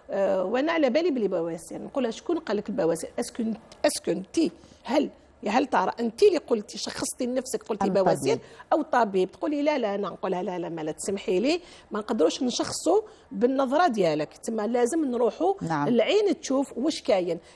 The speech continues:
Speaker 1: لانه، آه، اختلاف يقدر يكون بواسير، صح؟
Speaker 2: مهم.
Speaker 1: خاصة المرأة اللي تكون حامل بعد ال-، الضغط هذاك تاع الصبي،
Speaker 2: صح.
Speaker 1: لأنه شنو هما البواسير؟ البواسير هما دوالي كيما لي فاغيس تاع رجلين، دوالي تاع ال-، الأرجل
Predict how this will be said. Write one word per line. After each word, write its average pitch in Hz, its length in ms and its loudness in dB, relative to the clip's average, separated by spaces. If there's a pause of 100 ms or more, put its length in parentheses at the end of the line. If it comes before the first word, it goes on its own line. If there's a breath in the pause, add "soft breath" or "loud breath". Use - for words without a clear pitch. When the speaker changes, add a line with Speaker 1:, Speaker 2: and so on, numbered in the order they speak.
Speaker 1:
لانه، 311 520 2 (260 loud breath)
آه، - 320 -2
اختلاف 254 600 0
يقدر 339 300 -2
يكون 247 300 0
بواسير، 165 520 2 (200)
صح؟ - 280 0
Speaker 2:
مهم. 175 140 -6 (280 soft breath)
Speaker 1:
خاصة 233 320 -6
المرأة 247 300 -4
اللي 208 120 -4
تكون 214 260 -4
حامل 208 380 -2
بعد 196 260 -4
ال-، 190 380 2 (220 loud breath)
الضغط 226 360 0
هذاك 202 200 -2
تاع - 200 -4
الصبي، 202 680 -2 (220 loud breath)
Speaker 2:
صح. - 80 0
Speaker 1:
لأنه 330 360 2
شنو 330 280 -2
هما 311 120 -2
البواسير؟ 196 500 2
البواسير 285 500 0
هما 294 220 -4 (400 loud breath)
دوالي 254 500 2
كيما 285 300 0 (140)
لي 269 160 -2
فاغيس 202 360 0
تاع 185 120 -2
رجلين، 170 420 -2
دوالي 208 400 2
تاع 185 160 -6
ال-، 160 160 -6
الأرجل 160 540 -4